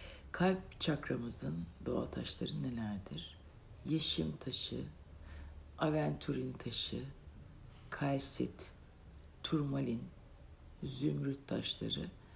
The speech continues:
Bunlar kalp çakramızın doğal taşları. Peki kalp çakramızın, e, yağları neler? Gül yağı, bergamot, e, bergamot yağı,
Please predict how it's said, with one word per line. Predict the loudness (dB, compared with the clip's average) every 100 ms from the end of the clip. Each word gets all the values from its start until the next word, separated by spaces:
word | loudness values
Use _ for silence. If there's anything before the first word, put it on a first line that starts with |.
| -16 -14 -14 -14 -10 -2
Bunlar | 2 4 4 4 4 0 -2 -6
kalp | 2 2 2 0
çakramızın | -2 0 0 0 0 -4 -6 -6 -6 -6 0
doğal | 2 2
taşları. | -2 -4 -6 -6 -4 -2 -2 -6 -12 -16 -14 -10 -4
Peki | 0 0
kalp | 2 2 2 2
çakramızın, | 2 2 0 0 0 0 0 0 -2 -14 -16 -14 -6 0
e, |
yağları | 4 6 6 6 6 4 2 2
neler? | 0 0 -2 -4 -10 -12 -14 -14 -14 -2
Gül | 2 4
yağı, | 4 4 2 0 -4 -10 -18 -16 -14 -14 -4 2
bergamot, | 4 4 2 2 2 -2 -2 2
e, | 4 4
bergamot | 4 2 2 0 0 -2 0
yağı, | 0 0